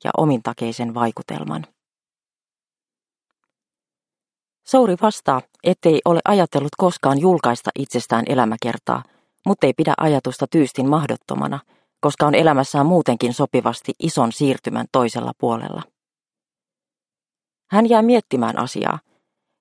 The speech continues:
Käymme vielä aiheesta pitkän puhelinkeskustelun, jonka aikana yhteistyölle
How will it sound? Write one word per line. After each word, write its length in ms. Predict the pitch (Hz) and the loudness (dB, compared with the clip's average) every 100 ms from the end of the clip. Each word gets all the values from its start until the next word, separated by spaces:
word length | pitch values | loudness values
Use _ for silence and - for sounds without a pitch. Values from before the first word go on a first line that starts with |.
| - | 2
Käymme 260 | 202 180 139 | 4 4 4
vielä 240 | 170 156 | 2 4
aiheesta 460 | 160 160 147 - 135 | 2 2 2 0 -2
pitkän 320 | 170 - 135 123 | -2 0 -2 0
puhelinkeskustelun, 1040 | 165 160 127 117 131 - 127 - 127 123 - _ _ _ _ | 0 2 0 0 -2 -2 -6 -4 -4 -6 -10 _ _ _ _
jonka 240 | 175 170 160 | 2 4 4
aikana 340 | 185 156 135 | 4 2 0
yhteistyölle 720 | 156 160 135 120 - 120 120 | 0 0 0 -2 -2 -4 -4